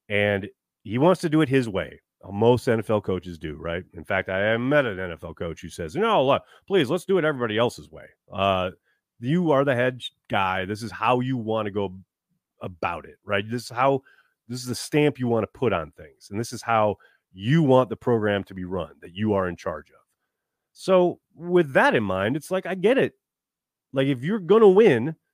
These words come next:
you wanna win your way, and you want to be, you know, a representative of, "Okay, they won a lot, and this is how they did it. They did it Matt's way." And he's gonna get the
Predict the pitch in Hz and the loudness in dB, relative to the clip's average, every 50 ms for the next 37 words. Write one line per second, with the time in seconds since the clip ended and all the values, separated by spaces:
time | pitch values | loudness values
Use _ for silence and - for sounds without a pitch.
0 | _ _ _ _ _ _ _ _ - 117 131 151 165 165 160 160 170 165 151 151 | _ _ _ _ _ _ _ _ -8 -4 0 2 4 4 6 4 4 6 6 6
1 | 165 180 175 165 196 220 202 143 123 120 120 120 _ _ _ _ _ _ _ _ | 6 4 4 2 2 2 4 2 2 0 -2 -4 _ _ _ _ _ _ _ _
2 | _ _ _ - 120 117 131 151 160 143 151 170 185 185 165 - _ _ _ _ | _ _ _ -10 -4 0 2 2 4 4 4 4 4 2 -2 -6 _ _ _ _
3 | _ _ _ _ _ - - 127 127 147 143 143 139 139 127 - - 135 120 113 | _ _ _ _ _ -18 -14 -10 -8 -6 -4 -2 -4 -4 -6 -6 -8 -6 -4 -4
4 | 107 107 110 - - _ _ _ _ _ _ _ - 127 131 131 143 170 - - | -4 -4 -6 -10 -14 _ _ _ _ _ _ _ -4 -4 -2 0 -2 -2 -2 -2
5 | 151 143 123 110 123 151 165 175 139 104 90 82 80 78 80 _ _ _ _ _ | -6 -6 -4 -2 -2 -2 0 0 0 -2 -4 -10 -12 -14 -18 _ _ _ _ _
6 | _ _ _ _ _ _ _ - 110 110 113 110 104 101 95 - - 123 113 - | _ _ _ _ _ _ _ -4 -2 0 0 0 -2 -4 -6 -10 -10 -10 -6 -4
7 | 151 131 110 139 156 131 117 123 127 131 143 160 175 139 127 123 120 123 127 131 | -4 -2 -2 -2 -2 0 0 4 4 4 4 4 0 -2 -4 -2 2 2 2 2
8 | 135 123 113 110 127 127 123 110 123 123 107 101 98 95 120 135 135 131 117 101 | 2 0 -2 -6 -6 -6 -6 -8 -8 -6 -6 -6 -6 -4 -2 -2 -2 -2 -4 -4
9 | 95 92 104 95 92 95 98 107 120 120 113 - - - 101 101 104 87 - - | -4 -4 -4 -4 -6 -6 -4 -2 -2 -2 -2 -6 -12 -10 -4 -2 -2 -2 -4 -8
10 | _ _ _ _ _ _ _ _ _ _ _ _ _ _ _ _ - - 110 110 | _ _ _ _ _ _ _ _ _ _ _ _ _ _ _ _ -10 -6 -4 -2
11 | 110 104 104 101 107 - - 95 107 107 107 135 139 147 156 135 165 | -2 -2 -2 -6 -8 -14 -16 -16 -14 -8 -4 -2 -2 -2 -2 -6 -10